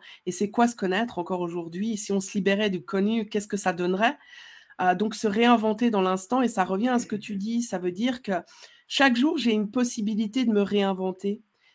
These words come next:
d'aller, euh, reconnecter la vie en moi. Et c'est peut-être pas la vie que j'avais hier. C'est peut-être ça aussi. Euh, aujourd'hui, on a une telle liberté de pouvoir, euh,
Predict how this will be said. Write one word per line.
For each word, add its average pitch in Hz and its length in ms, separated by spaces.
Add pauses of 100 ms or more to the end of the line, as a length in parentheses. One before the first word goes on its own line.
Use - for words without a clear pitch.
(120)
d'aller, 196 640
euh, 170 300
reconnecter 220 680
la 208 160
vie 196 240
en 196 100
moi. 190 460 (200)
Et 202 80
c'est 226 140
peut-être 233 300
pas 262 200
la 220 120
vie 208 180
que 196 80
j'avais 185 240
hier. 175 480
C'est 202 300
peut-être 233 180
ça 240 320
aussi. 196 540
Euh, 170 280
aujourd'hui, 214 360
on 240 80
a 190 80
une 190 180
telle 262 260
liberté 226 800 (380)
de 208 100
pouvoir, 214 680
euh, 175 480